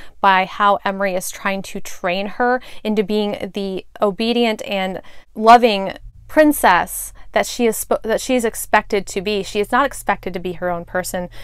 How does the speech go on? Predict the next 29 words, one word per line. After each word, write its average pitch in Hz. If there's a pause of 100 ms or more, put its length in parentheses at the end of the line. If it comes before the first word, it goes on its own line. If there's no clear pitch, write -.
(100)
She -
is 202
not 214
expected 202 (180)
to -
do 285
things 190
without 190
him. 185
She -
is 277
expected 226 (260)
to 214
be 214
obedient. 180
So 269
as 262
time 349
goes 294
on, 226 (100)
they 214 (240)
try 269
to 247
train 254 (200)
Saro 277 (100)
into 233
becoming, 240
like, 214
this 202